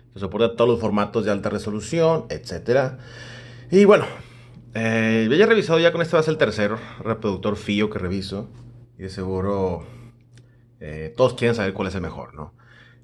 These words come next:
El mejor que he revisado es el primero, que fue el M tres K. ¿Por qué? Son prácticamente el mismo reproductor con uno y que otro agregado, ¿no? ¿Quieres un reproductor Fio? No tan caro, vete por el M tres K, ¿no?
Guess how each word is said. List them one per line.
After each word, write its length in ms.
El 100
mejor 300
que 60
he 20
revisado 420
es 100
el 80
primero, 320
que 100
fue 240
el 120
M 180
tres 220
K. 280
¿Por 140
qué? 340
Son 180
prácticamente 960
el 220
mismo 300
reproductor 600
con 240
uno 540
y 200
que 140
otro 320
agregado, 480
¿no? 80
¿Quieres 200
un 60
reproductor 360
Fio? 460
No 120
tan 160
caro, 420
vete 180
por 240
el 140
M 180
tres 220
K, 220
¿no? 180